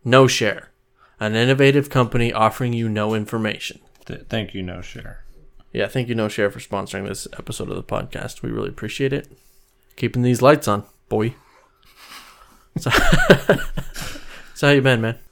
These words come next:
Speaker 2: Uh, pretty good. I was just trying to count boxes 'cause it's really hard to count and think at the same time.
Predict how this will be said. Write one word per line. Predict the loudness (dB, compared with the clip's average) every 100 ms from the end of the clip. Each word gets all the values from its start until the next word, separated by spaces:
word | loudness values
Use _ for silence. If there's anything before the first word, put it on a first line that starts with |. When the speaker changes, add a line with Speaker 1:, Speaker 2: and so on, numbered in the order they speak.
| _ _
Speaker 2:
Uh, | 0 0
pretty | 0 -2
good. | 2 2
I | 2
was | 0
just | -6
trying | -4 -4
to | -4
count | -6 -6
boxes | -4 -4 -4 -6 -10
'cause | -10 -10
it's | -10 -8
really | -6 -6
hard | -4 -6 -8
to | -12
count | -8 -6 -6 -6
and | -6 -6 -6
think | -10 -10
at | -10
the | -8
same | -8 -6
time. | -6 -6